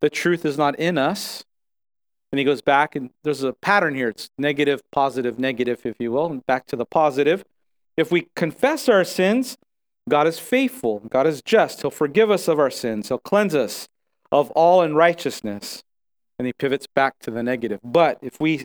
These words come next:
if we say that we have not sinned, well, not only do we lie to ourselves," he ups the ante. He, he says, "We make, we make him, we make God a liar, and his word is not in us."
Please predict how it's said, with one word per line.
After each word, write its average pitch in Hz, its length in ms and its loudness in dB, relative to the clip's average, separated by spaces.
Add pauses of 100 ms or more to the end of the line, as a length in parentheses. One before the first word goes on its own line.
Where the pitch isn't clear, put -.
(160)
if - 160 -6
we 139 60 -6
say 175 220 2
that 160 140 2
we 131 120 -4
have 185 360 0
not 185 260 0
sinned, 147 460 -4 (800)
well, 120 100 -6
not 190 180 2
only 175 120 2
do 139 160 0
we 127 300 -2
lie 139 160 2
to 143 60 0
ourselves," 131 760 0
he 123 160 -6
ups - 240 -6
the 120 220 -4
ante. 120 420 -6 (160)
He, 156 140 -6
he - 80 -16
says, 135 180 -6
"We 160 140 -2
make, 151 180 0 (260)
we 151 80 -4
make 151 200 -4
him, 156 500 -2
we 135 80 -4
make 143 220 -2
God 135 400 2 (360)
a 131 80 2
liar, 127 640 0 (560)
and 127 140 -4
his 107 180 -8
word 120 380 -2 (500)
is 113 160 -8
not 104 240 -4
in 101 160 -8
us." - 340 -16